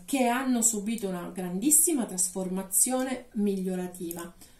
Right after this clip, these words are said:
Non escludo per qualche bilancia la presenza di una terza persona. È il chiarimento, nel senso il venire alla luce di questa terza persona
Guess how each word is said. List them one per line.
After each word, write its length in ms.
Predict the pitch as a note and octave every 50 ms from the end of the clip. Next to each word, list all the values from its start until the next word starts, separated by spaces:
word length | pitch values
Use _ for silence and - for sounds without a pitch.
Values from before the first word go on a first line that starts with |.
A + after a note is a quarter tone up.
| - - -
Non 360 | G#3+ G#3+ A#3+ C#4 C#4+ D4 C#4
escludo 640 | C4 C#4 C4+ - - - - D4 C4+ G3+ F3 F3+ F3+
per 180 | F#3+ F#3 F#3
qualche 340 | - A3 G#3 F#3 F3+ - G3
bilancia 520 | G#3 A#3+ B3+ A3 E3+ E3 F3 F3+ F3 G3+
la 180 | G3+ A#3+ C4 C#4+
presenza 680 | C#4 - C#4 C4 C4 - - G#3 G3 F#3+ F#3+ F#3+ - -
di 80 | F#3 G3
una 160 | F#3+ F#3+ F#3
terza 360 | F#3 F#3 F#3 - - F3+ F#3
persona. 800 | F3+ F3 F3 - - - - - E3 D#3 E3 E3 E3+ E3+ F3+ F3+ - - - - - - - - - - - - - - - - - - - - - - - - - - - - - -
È 380 | - A3+ B3 B3 - - - - - _ - - - - - A3
il 300 | A#3 A#3+ A#3+ - - -
chiarimento, 1200 | - - - - A#3 G#3+ G#3+ G#3+ G#3+ A3 A3 G#3 G#3 G3 E3+ E3 D3+ D3 D3+ D#3 - - - E3
nel 160 | E3 F3 F3 F3+
senso 440 | - - - G#3+ A3 A3 G#3 -
il 120 | F3+ F#3+ F#3
venire 380 | F#3 G#3 A3 B3+ C#4+ B3+ G#3
alla 200 | F#3+ G3 G#3+ A#3+
luce 400 | B3 A#3 G#3 G3 G3 F#3 - G3+
di 120 | F#3 F#3+ F#3
questa 340 | F#3 F3 F3 F3 - - E3+
terza 400 | E3 D#3+ D#3+ - - - - E3+
persona 640 | - - - - - - - - - - - -